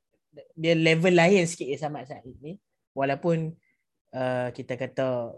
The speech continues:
dia menulis fiction, dia nak, nak, nak sampaikan apa sahaja message, apa sahaja nilai kan, va-, value tu melalui fiction. Tetapi dia ada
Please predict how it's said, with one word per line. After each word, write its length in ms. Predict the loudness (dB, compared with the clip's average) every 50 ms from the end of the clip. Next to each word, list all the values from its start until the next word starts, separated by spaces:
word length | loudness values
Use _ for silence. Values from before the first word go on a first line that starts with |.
| -20 _ _
dia 160 | -6 -6 -4
menulis 400 | -4 -2 -2 -2 -2 -2 -4 -6
fiction, 640 | -10 -10 -12 -12 -10 -4 -4 -2 -2 -2 -4 -6 -8
dia 80 | -8
nak, 160 | -8 -10 -12 -14 _
nak, 140 | -18 -18 -16
nak 140 | -16 -12 -6 -4
sampaikan 720 | -4 -4 -2 2 4 4 4 4 2 -2 -4 -4 -8 -12 -12 -12
apa 240 | -12 -10 -8 -8
sahaja 320 | -8 -4 -4 -2 -2 0 0
message, 560 | 0 0 0 0 -2 -2 -2 -2 -4 -4 -8
apa 160 | -14 -12 -12 -10 -8
sahaja 400 | -6 -6 -4 -2 -2 -4 -4 -6 -10 -16 -20 _ _ -20 -20 _ _ _ _
nilai 560 | -6 -2 2 4 4 4 4 4 2 0 -2
kan, 160 | -4 -4 -6
va-, 440 | -6 -8 -4 0 2 4 4 4 2
value 440 | 2 0 0 2 0 -2 -4 -4 -6
tu 160 | -8 -8 -8
melalui 680 | -4 -4 -2 -2 -2 -4 -4 -6 -6 -8 -8 -10 -12 -14
fiction. 520 | -16 -20 -20 -18 -14 -12 -12 -12 -14 -18 _ _ _ _ _ _ _
Tetapi 400 | -12 -10 -10 -10 -8 -8 -4 -2
dia 200 | 0 0 0 -2
ada 320 | -2 -4 -4 -6 -8